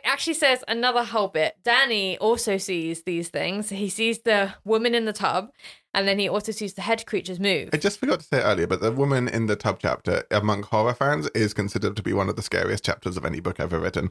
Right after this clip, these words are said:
Speaker 1: Really?
Speaker 2: Like, you ask any horror fan, and they're like, like, a hardcore ho-, horror fan who's read, like, a lot of horror books, like myself.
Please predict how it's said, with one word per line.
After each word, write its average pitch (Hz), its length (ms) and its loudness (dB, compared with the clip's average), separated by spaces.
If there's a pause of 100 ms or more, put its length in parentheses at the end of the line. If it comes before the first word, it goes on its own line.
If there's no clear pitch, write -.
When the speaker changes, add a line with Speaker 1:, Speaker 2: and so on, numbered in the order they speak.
(120)
Speaker 1:
Really? 466 320 2
Speaker 2:
Like, - 160 4
you 127 80 4
ask 120 180 2
any 123 160 4
horror 107 220 4
fan, 95 260 -2
and 95 180 2
they're 95 140 4
like, 98 300 0 (800)
like, 123 160 2
a 117 60 4
hardcore 104 520 2
ho-, 82 240 0
horror 90 240 2
fan 87 180 0
who's 95 140 -2
read, 92 140 2
like, 90 140 0
a 92 60 2
lot 92 200 2
of - 80 -4
horror 82 180 2
books, - 240 -2
like 160 180 -2
myself. 214 440 0